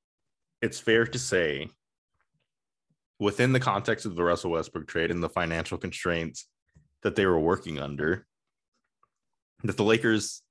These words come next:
are one of the winners of,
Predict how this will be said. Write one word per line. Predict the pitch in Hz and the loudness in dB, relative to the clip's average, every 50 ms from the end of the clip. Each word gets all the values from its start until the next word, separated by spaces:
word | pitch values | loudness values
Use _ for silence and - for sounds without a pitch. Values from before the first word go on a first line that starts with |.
| _ _ - | _ _ -2
are | - 95 95 98 101 90 - - _ _ _ _ _ _ _ _ _ _ | 0 2 4 4 2 0 -2 -8 _ _ _ _ _ _ _ _ _ _
one | - 98 95 92 95 101 107 107 | -14 -8 -4 0 2 2 4 4
of | 98 90 82 78 78 | 2 0 -2 -6 -8
the | 85 87 90 87 | -8 -6 -6 -6
winners | 80 80 80 80 78 76 73 73 69 - - | -6 -4 -4 -4 -4 -4 -6 -6 -8 -8 -4
of, | 80 80 76 73 73 | -2 -2 -2 -2 -6